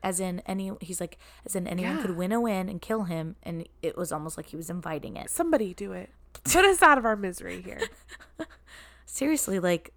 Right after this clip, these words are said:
Speaker 1: he is really feeling sorry for himself,
Speaker 2: Yeah.
Speaker 1: and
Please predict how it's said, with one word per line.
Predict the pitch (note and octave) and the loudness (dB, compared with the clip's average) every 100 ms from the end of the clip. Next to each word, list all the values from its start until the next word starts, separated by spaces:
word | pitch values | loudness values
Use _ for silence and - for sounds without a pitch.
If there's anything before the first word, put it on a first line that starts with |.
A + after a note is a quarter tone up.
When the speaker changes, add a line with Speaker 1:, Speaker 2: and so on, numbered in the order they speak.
| _ | _
Speaker 1:
he | - B3+ C#4+ | -8 -4 -2
is | G3+ | -4
really | F3 G3 F#3+ F3+ E3+ F3 E3+ - - - _ - _ | -4 -2 0 0 0 -2 -4 -18 -20 -20 _ -20 _
feeling | G3 F3 E3+ | -6 -4 -6
sorry | - E2+ - | -2 -2 -2
for | - | -6
himself, | F#3 F#3 F3 E3+ G#2 - - - _ | -8 -4 -2 0 -2 -2 -10 -16 _
Speaker 2:
Yeah. | F#3+ | -4
Speaker 1:
and | F3+ E3+ | -4 -4